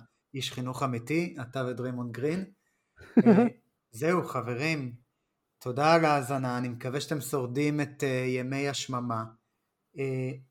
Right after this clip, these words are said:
Speaker 1: מי שכועס עליי שאני בחופש ולא שומר לו על הילדים, אני מתנצל בשם ארגון המורים,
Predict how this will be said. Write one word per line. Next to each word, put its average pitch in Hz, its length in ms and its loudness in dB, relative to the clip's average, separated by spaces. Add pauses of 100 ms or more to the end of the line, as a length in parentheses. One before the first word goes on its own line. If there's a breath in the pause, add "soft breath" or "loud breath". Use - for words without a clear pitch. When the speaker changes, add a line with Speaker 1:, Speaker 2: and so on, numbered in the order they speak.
(160)
Speaker 1:
מי 147 160 -6
שכועס 143 680 -2
עליי 139 360 2
שאני 131 760 -2
בחופש 131 480 -6
ולא 131 640 0
שומר 131 260 -4
לו 131 140 0
על 127 100 0
הילדים, 123 380 -4
אני 123 100 -6
מתנצל 120 520 -8
בשם 127 340 -8
ארגון 127 260 -6
המורים, 131 500 -4